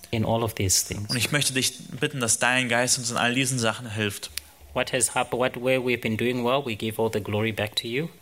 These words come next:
Speaker 2: Dass dort, wo, äh, wir gut handeln, dass wir dir alle Ehre geben.
Speaker 1: But where we are struggling, we ask for your Spirit's help.
Speaker 2: Und dass dort, wo wir versagen, dass wir um die Hilfe deines Geistes, äh,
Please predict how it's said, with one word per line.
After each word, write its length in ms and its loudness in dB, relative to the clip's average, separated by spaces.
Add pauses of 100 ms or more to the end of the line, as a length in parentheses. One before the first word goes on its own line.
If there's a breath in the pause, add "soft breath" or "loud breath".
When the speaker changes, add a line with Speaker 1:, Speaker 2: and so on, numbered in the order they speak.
(280 loud breath)
Speaker 2:
Dass 240 0
dort, 380 2
wo, 300 2
äh, 420 0
wir 480 0 (720)
gut 260 2
handeln, 300 0
dass 200 2
wir 300 4
dir 400 0
alle 140 0
Ehre 280 0
geben. 380 -4 (140)
Speaker 1:
But 220 -2
where 140 2
we 60 2
are 60 2
struggling, 640 0 (260)
we 160 0
ask 240 0
for 160 -8
your 160 -2
Spirit's 480 -2
help. 160 -10 (300 loud breath)
Speaker 2:
Und 100 -6
dass 220 2
dort, 320 4
wo 100 0
wir 100 2
versagen, 460 0
dass 180 0
wir 80 2
um 280 0
die 80 0
Hilfe 260 0
deines 260 0
Geistes, 800 0
äh, 160 -8